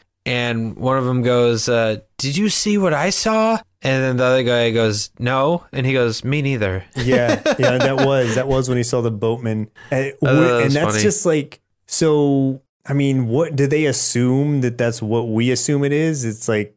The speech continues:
Speaker 2: these
Speaker 1: I guess.
Speaker 2: writers doomed to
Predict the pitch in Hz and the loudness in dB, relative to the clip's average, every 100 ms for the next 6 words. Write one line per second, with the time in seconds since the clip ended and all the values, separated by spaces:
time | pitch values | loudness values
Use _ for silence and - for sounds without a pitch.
0 | _ 135 120 117 110 107 117 - 127 113 | _ -8 -4 -2 -2 -4 -10 -12 -6 -2
1 | 113 117 117 117 117 104 101 101 113 117 | 0 0 0 0 0 -4 -6 -2 0 0
2 | 120 117 113 - 117 110 104 107 131 | 0 -2 -4 -4 -2 0 -2 -4 -8